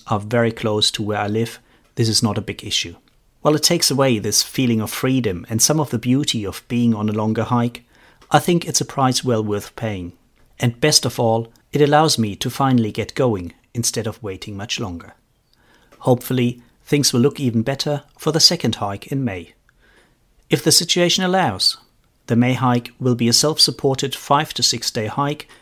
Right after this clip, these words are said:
when I spend the nights out on the trail. If you want to get all the updates for this project, make sure you follow me on Instagram or check out the updates on my blog, that is The Active Amputee. And I'm sure there will be another episode or two for the podcast.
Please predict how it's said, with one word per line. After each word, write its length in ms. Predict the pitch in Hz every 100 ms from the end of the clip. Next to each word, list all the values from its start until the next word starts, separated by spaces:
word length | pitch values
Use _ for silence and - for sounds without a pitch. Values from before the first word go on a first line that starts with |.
| _
when 140 | 127 110
I 60 |
spend 420 | 113 - 123 135
the 80 | -
nights 320 | 110 101 -
out 260 | 117 98 -
on 120 | 104
the 80 | 117
trail. 440 | - 95 87 82 _ _ _ _ _ _ _ _ _ - _ _ _ _ -
If 100 | 165
you 120 | 196
want 140 | 196
to 60 | 190
get 160 | 180 180
all 220 | 170 160
the 120 | 139
updates 380 | 143 - 87 -
for 140 | -
this 140 | 98 -
project, 500 | - 110 120 113 - -
make 160 | 110 -
sure 220 | 135 127
you 160 | 117
follow 220 | 110 131 117
me 140 | 113
on 80 | 110
Instagram 680 | 127 143 - 135 131 135 - _ _ -
or 60 |
check 220 | - 180
out 100 | 160
the 140 | - 135
updates 500 | 135 - 98 92 -
on 100 | 123
my 100 | 113
blog, 300 | 113 135 95 - -
that 120 | 107
is 220 | 104 - -
The 200 | 104 95
Active 340 | - 95 -
Amputee. 540 | - 101 123 - 85 - _ _ _ _ _ _
And 80 | 151
I'm 80 | 151
sure 260 | - 151 104
there 140 | 101
will 120 | 110
be 120 | 110
another 340 | 104 101 98 101
episode 440 | 117 - 113 127 120
or 100 | 120
two 340 | - 101 107
for 380 | - - 101 98
the 100 | -
podcast. 640 | 117 143 - 95 87 - -